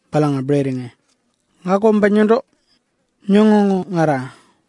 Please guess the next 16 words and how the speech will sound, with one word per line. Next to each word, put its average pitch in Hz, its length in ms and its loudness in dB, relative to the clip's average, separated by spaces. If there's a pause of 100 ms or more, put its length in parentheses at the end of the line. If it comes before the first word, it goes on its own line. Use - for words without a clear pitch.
(320)
Waro 190 240 4
ka 170 80 2
dengi 151 260 0
malakari 156 460 0
jaro 151 240 0
lo 135 80 0
man. 120 240 -8 (1200)
Kalgonan 202 480 2
pada 190 160 2
nga 185 160 -2 (240)
wan 190 240 2
ko 190 160 2
pa 175 400 0 (160)
oro 190 240 2
kara 170 240 0
wedo. 185 400 2